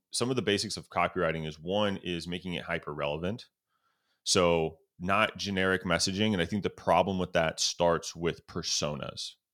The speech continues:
right? We're talking to V Ps of sales who are thirty to forty-five or whatever age, I don't know, thirty, you know, whatever.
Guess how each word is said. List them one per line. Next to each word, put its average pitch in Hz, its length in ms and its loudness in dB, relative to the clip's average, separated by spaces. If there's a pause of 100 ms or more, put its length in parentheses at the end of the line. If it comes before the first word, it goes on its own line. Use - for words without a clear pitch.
(480)
right? 95 240 6
We're 107 140 6
talking 101 380 2
to 92 380 0
V 107 200 0
Ps 110 280 2
of 104 120 4
sales 95 520 8
who 98 120 0
are 87 80 2
thirty 104 320 2
to 101 100 4
forty-five 90 960 6
or 82 80 2
whatever 80 300 2
age, 76 220 -2
I 71 80 -2
don't 71 80 -6
know, 71 100 -4
thirty, 92 220 0
you - 80 -10
know, 71 60 -4
whatever. 76 260 -2